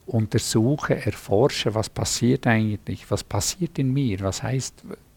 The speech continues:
was ist die Erfahrung die, des gegenwärtigen Moments? Fühlen.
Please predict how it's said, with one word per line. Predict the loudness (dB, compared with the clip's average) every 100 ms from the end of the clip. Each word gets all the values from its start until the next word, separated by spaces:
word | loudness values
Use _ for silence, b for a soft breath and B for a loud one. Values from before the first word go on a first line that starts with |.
| -16 -10
was | -8 0
ist | 0 0 -8
die | -6
Erfahrung | -6 4 6 8 6 2
die, | 2 0 0
des | -8 0
gegenwärtigen | 0 2 -2 -2 -4 -6 -2
Moments? | 0 0 -2 -4 -10 -12 -12 _ b b b b b b b b b b b b _ _ _ _ _ _
Fühlen. | -18 -4 0 4 4 4 0